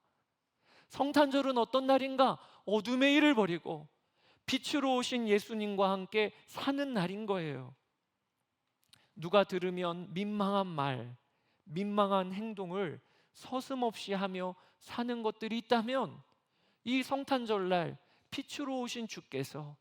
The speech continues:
우리를 비추어 주시니 이제는 버리는 거예요. 이게 성탄절을 바르게 보내는 것입니다.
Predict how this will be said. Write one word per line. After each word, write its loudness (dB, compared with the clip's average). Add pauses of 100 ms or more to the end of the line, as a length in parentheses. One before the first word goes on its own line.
(320)
우리를 0
비추어 -2
주시니 -6 (240)
이제는 0
버리는 -6
거예요. -10 (680)
이게 -2 (400)
성탄절을 -6
바르게 -6
보내는 -14
것입니다. -18